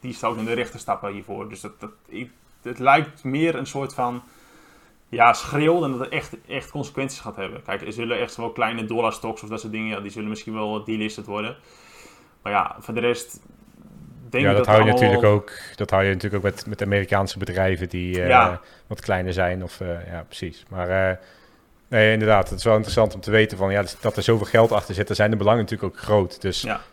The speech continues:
Speaker 2: voor ons als particuliere belegger, we hebben er een paar honderd euro in zitten. En dat, dat zou natuurlijk extreem zuur zijn als we zo'n deal eens meemaken. Maar er zitten veel meer, zijn veel meer belangen die daarin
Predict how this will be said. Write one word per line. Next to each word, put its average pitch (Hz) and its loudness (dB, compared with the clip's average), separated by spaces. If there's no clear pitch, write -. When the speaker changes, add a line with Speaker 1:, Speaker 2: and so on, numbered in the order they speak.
Speaker 2:
voor 98 -2
ons 107 0
als 101 0
particuliere 107 2
belegger, 101 4
we 98 4
hebben 95 2
er 95 -2
een 95 -4
paar 98 2
honderd 98 0
euro 101 2
in 104 -2
zitten. 107 -2
En 98 -4
dat, 87 -6
dat 95 2
zou 107 2
natuurlijk 104 -4
extreem 113 2
zuur 113 0
zijn 101 4
als 101 0
we 98 -4
zo'n 98 0
deal 107 -2
eens 101 -6
meemaken. 107 -2
Maar 95 -4
er 92 0
zitten 101 -2
veel 104 2
meer, 101 2
zijn 107 0
veel 113 2
meer 107 0
belangen 104 2
die 98 -2
daarin 98 0